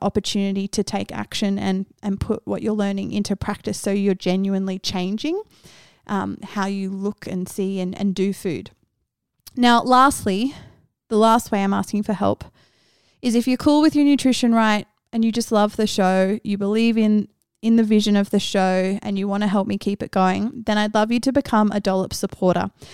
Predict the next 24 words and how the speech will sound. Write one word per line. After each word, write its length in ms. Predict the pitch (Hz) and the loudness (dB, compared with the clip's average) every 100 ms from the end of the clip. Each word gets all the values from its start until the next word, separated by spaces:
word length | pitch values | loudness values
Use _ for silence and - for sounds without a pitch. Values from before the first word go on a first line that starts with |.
| - - | -20 -6
So 160 | - 247 | 2 4
I've 100 | 240 | 4
actually 360 | 247 - 269 | -2 0 0
set 260 | - 262 247 | 0 0 2
up 180 | 240 - | 0 0
a 60 | |
supporter 480 | 220 214 - 220 220 | -2 -2 0 2 2
link 400 | 214 208 208 - - _ _ | 2 0 -2 -8 -20 _ _
on 180 | 233 247 | 2 4
the 100 | 247 | 4
website 500 | 220 208 - 202 202 | 4 2 0 -2 0
where 160 | 196 196 | 0 0
you 260 | 202 202 | 0 -4
can, 320 | - 208 208 | -2 0 0
for 80 | 208 | 0
just 260 | 202 202 - | -2 -4 -4
four 240 | - 214 | 0 0
bucks 300 | 214 - - | 2 -2 -2
a 40 | 220 | 0
month, 480 | 185 208 311 - - 262 - | 2 2 0 -4 -20 -20 -4
join 360 | 220 202 208 | 0 0 0
our 400 | - 196 185 190 190 _ _ _ _ _ _ - | -2 -2 -2 -2 -6 _ _ _ _ _ _ -8
Dollop 400 | 233 233 233 240 | 4 6 6 4
supporter 800 | - - 214 - 208 214 202 202 | 0 -2 -2 0 0 2 0 -2